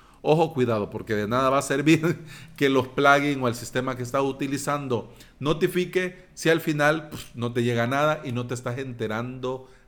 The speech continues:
de nada, ¿ok? Vamos, cuarto paso de esta auditoría,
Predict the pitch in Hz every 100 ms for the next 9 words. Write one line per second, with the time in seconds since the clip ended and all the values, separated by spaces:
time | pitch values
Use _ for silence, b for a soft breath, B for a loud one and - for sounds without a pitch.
0 | - 98 95 90 95 82 73 - - -
1 | 170 196 190 b b b b b b -
2 | - - - - 156 180 131 98 - -
3 | 160 190 208 202 - 202 202 202 196 185
4 | - 151 - 104 95 117 135 143 143 127
5 | 120 113 101